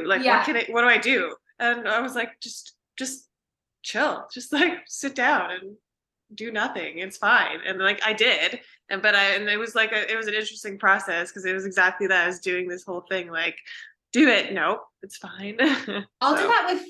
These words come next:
Speaker 2: fifteen minutes. I will have fifteen minutes and I'm
Speaker 1: Yeah.
Speaker 2: like, "What can I do?" Like,
Speaker 1: Yeah.
Speaker 2: nothing. You need to chill
Speaker 1: Yeah.
Speaker 2: out. And something I've started
Speaker 1: Yeah.
Speaker 2: doing is,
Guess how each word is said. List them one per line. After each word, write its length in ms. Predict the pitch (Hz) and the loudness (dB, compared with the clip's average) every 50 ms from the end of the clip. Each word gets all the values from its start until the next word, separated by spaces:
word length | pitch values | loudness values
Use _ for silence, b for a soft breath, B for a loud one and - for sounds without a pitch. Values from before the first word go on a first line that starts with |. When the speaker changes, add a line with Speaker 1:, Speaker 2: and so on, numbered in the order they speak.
| - - | -2 0
Speaker 2:
fifteen 580 | 277 302 311 - - - 226 208 190 185 175 | 2 2 2 0 -2 -4 -4 -4 -4 -4 -6
minutes. 440 | 165 143 123 110 - - - - - - - | -8 -10 -12 -12 -14 -16 -18 -18 -10 -2 0
I 80 | 240 | 2
will 80 | 285 311 | 2 2
have 160 | 349 359 349 - - | 2 0 -2 -4 -2
fifteen 500 | - 262 269 262 - - 240 226 220 214 | -2 -2 -2 -2 -4 -2 0 0 2 2
minutes 360 | 202 190 175 165 160 165 - | 0 0 -2 -4 -4 -4 -2
and 80 | 180 196 | 2 2
I'm 100 | 202 196 | 4 4
Speaker 1:
Yeah. 40 | - | 2
Speaker 2:
like, 140 | 190 - 208 | 0 2 4
"What 180 | 220 233 - - | 4 4 4 0
can 160 | - 226 208 | -2 -4 -2
I 120 | 202 190 180 | -2 -4 -4
do?" 340 | 180 180 - - - - - - | -6 -6 -6 -6 -8 -10 -2 0
Like, 200 | 208 214 208 - - - _ _ _ _ _ _ _ _ | 0 0 0 -2 -6 -14 _ _ _ _ _ _ _ _
Speaker 1:
Yeah. 80 | - - - - | -20 -20 -14 -6
Speaker 2:
nothing. 880 | 190 190 208 - - - - - - 233 208 180 175 - - - - - | -2 2 4 4 4 4 4 2 2 2 2 2 2 0 -4 -6 -4 -2
You 140 | 226 254 233 | 0 0 2
need 220 | 233 233 240 - - | 2 0 0 -2 -4
to 140 | 226 214 | -6 -8
chill 600 | - - - - - 208 190 190 190 190 - - - | -8 -8 -8 -4 -2 0 0 2 0 -2 -4 -4 2
Speaker 1:
Yeah. 300 | 202 190 185 185 185 196 | 4 6 6 6 6 4
Speaker 2:
out. 100 | - - - B B B B B B B B B | 2 -2 -6 B B B B B B B B B
And 80 | 233 233 | -6 -2
something 340 | - 269 254 254 302 294 285 | 0 0 2 4 4 4 4
I've 120 | 269 262 | 2 2
started 260 | - 254 214 208 208 202 | 2 2 2 2 2 0
Speaker 1:
Yeah. 60 | 208 202 | -2 -2
Speaker 2:
doing 760 | 190 196 196 196 185 160 160 165 185 254 294 311 302 - - | -4 -4 -2 -2 -2 -2 -2 -2 -2 -2 -2 -2 -2 -2 -2
is, 460 | 214 208 196 196 196 196 190 - | -2 0 0 0 0 -2 -2 -6